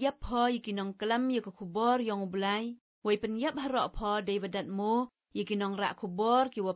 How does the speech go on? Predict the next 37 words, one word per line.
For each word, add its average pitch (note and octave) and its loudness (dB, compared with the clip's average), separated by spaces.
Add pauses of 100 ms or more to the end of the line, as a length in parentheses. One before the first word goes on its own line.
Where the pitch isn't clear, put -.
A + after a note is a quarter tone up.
pa B3 0 (100)
o - -2
chapa. G3 -6 (680)
Haduk A#3+ 0
kat D#3+ -2
wan E4 6 (120)
kwa B3+ 4 (100)
au G#3+ 2
kudung A3+ 2
ye G3+ -4
ki G3 -8
bru G#3 -4 (120)
yong G#3+ -4
pa G#3 -2
wa B3+ 0
ro, G#3 2 (280)
hapo G3 -2
ki G3 -18
kiti A3+ -4
yo. F3+ 2 (340)
Kam F4+ 4
wa F#4 -2
kudung C4 0
ke A#3+ 0
sier A#3 0 (100)
ki G3+ -8
kon C4 -2 (120)
ko G#3+ 2
hapo G3+ 0 (140)
ki A3+ -6
thwaner G3 -2
yong F3+ -4
ka. F3 -2 (720)
Kat A3 0
hau A3 0 (100)
yo, C4 4 (500)
pam A3+ 0